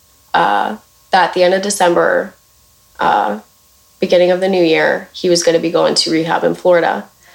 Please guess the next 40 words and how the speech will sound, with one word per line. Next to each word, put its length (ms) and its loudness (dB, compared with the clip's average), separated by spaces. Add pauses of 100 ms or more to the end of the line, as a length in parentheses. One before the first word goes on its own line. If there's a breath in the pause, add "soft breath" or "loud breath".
(460 loud breath)
So 920 0
he 200 -4
went 260 0
there 260 2
for 160 -6
thirty 320 0
days, 760 0 (1000)
and 540 0 (160)
that's 340 -2
when 360 0
he, 380 -6
he 360 -2 (120)
tried 260 0
to 60 -4
call 220 0
me 140 0
in 100 -2
two 200 -2
weeks, 580 -4
didn't 300 2
wanna 180 -2
be 120 -4
there, 180 2
said 200 -4
he 100 -2
was 120 -2
clean, 380 -2
he 80 -2
was 160 -2
sober, 340 0
he 120 -6
was 140 -4
fine, 300 2
he 100 -4
was 100 -4
better. 420 0 (580 loud breath)
And, 380 0
um, 480 -2 (680)
you 80 2
know, 340 2